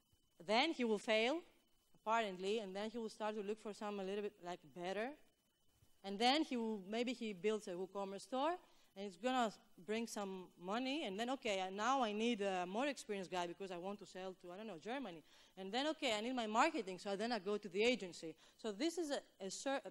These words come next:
like, um, a line, uh, education path, educational path of the, of the consumer. So you have to be brave, uh, from the beginning, no matter how much you need the money or so, and rule out all the problematic customers for you,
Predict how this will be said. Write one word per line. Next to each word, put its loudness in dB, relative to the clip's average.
like, -6
um, -4
a -8
line, -2
uh, -16
education -4
path, 2
educational -8
path 0
of -12
the, -8
of -12
the -8
consumer. -4
So 2
you 2
have 8
to 6
be 10
brave, 10
uh, 0
from 4
the 4
beginning, -2
no -4
matter -2
how -4
much -6
you -10
need -8
the -12
money -12
or -14
so, -16
and 0
rule 4
out 8
all 4
the 0
problematic -2
customers -8
for -12
you, -6